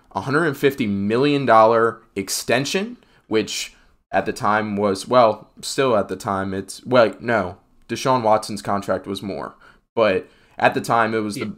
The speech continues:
Speaker 1: the highest paid N F L quarterback in N F L history, but still a shit ton of money, man.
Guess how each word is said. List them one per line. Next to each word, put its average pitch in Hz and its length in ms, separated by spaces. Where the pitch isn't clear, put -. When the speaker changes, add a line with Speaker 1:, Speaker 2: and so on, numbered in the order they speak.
Speaker 1:
the 101 80
highest 107 380
paid 104 460
N 104 100
F 101 160
L 98 100
quarterback 98 720
in 127 100
N 110 120
F 107 120
L 104 120
history, 214 540
but 110 360
still - 280
a 104 40
shit 104 220
ton 95 160
of 95 60
money, 98 200
man. 95 300